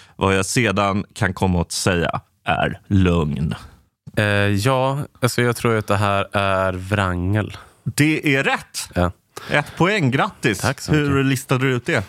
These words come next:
Speaker 2: Dels så sa du, eh, men det var själva, det var artonhundrasjuttiosex.
Speaker 1: Ja.
Speaker 2: Och då tänkte jag,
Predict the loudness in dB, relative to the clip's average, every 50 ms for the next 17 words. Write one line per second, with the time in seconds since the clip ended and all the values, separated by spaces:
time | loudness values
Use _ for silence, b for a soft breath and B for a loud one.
0 | -4 -4 -2 0 0 0 0 0 -2 -2 0 0 2 2 2 0 0 0 0 2
1 | 2 2 0 -2 -2 -6 -4 -2 0 2 2 2 0 0 0 -2 0 0 0 -2
2 | -2 0 0 0 0 0 0 -2 -4 -6 -6 -4 -2 -2 0 0 0 0 0 0
3 | 0 0 0 0 0 -2 -2 -4 -2 -2 -2 -2 -2 -4 -8 -4 -2 0 0 2
4 | 2 2 0 0 2 2 0 2 2 2 2 2 2 0